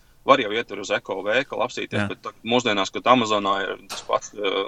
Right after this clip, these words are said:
Speaker 1: <laughs> tas pats apaus, un tu var aiziet, pasūtīt viņu, un viņš tev atnāk un
Speaker 2: Tieši
Speaker 1: piemēr,
Speaker 2: tā.
Speaker 1: un,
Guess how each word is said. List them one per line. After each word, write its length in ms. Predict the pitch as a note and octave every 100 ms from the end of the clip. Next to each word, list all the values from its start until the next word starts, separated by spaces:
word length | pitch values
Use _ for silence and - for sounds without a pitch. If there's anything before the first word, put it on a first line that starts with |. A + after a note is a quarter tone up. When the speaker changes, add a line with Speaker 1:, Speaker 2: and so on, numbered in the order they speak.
| - -
Speaker 1:
<laughs> 300 | D3+ C3+ B2
tas 100 | A#2+
pats 240 | A#2 - A#2
apaus, 380 | - A2+ G2 G2
un 140 | G2
tu 160 | - G2+ _ _ _ - - _ -
var 160 | G2+
aiziet, 300 | A2+ A#2 G2
pasūtīt 520 | A2+ - A#2 G#2 G2+ G2
viņu, 220 | G2 F#2+
un 100 | F#2+
viņš 140 | F#2+
tev 120 | - G#2
atnāk 340 | - G2+ G2
un 120 | F#2+ F#2
Speaker 2:
Tieši 160 | G#2+
Speaker 1:
piemēr, 220 | A2 G2
Speaker 2:
tā. 100 | F#2+
Speaker 1:
un, 80 | F#2